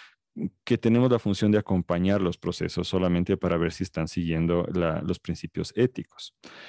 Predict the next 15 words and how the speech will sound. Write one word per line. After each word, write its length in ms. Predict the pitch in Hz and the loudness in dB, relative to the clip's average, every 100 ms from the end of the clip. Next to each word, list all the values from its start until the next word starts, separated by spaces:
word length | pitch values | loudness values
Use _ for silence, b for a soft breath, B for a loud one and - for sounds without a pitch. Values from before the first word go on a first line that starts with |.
| B B | B B
El 140 | - - | -4 2
punto 260 | 202 190 | 2 4
más 200 | 160 170 | 4 4
importante 720 | 151 113 110 - 117 113 104 - | 4 2 2 2 2 4 2 2
es 360 | 101 101 95 | 2 2 0
que, 360 | - - 101 95 | -6 0 2 4
mm, 300 | 95 90 82 - _ _ _ _ - | 4 2 0 -6 _ _ _ _ -2
no 240 | 110 98 98 | 2 4 4
hemos 260 | 101 95 | 4 2
tenido, 480 | - 92 95 95 95 | 2 2 4 4 4
o 800 | 92 90 87 85 50 - 208 104 | 2 2 0 -2 -4 -8 -8 -4
sea, 380 | 110 98 87 - - _ _ - | 0 2 0 -4 -12 _ _ -14
mm, 220 | 190 - - 254 | -10 -10 -12 -10
empacho, 680 | - 104 - 98 98 - 131 - - | -2 -2 0 -2 -2 -4 -4 -6 -10
dificultad 920 | - - 92 87 - - 82 87 120 | -10 -6 -6 -4 -4 -4 -4 -2 -4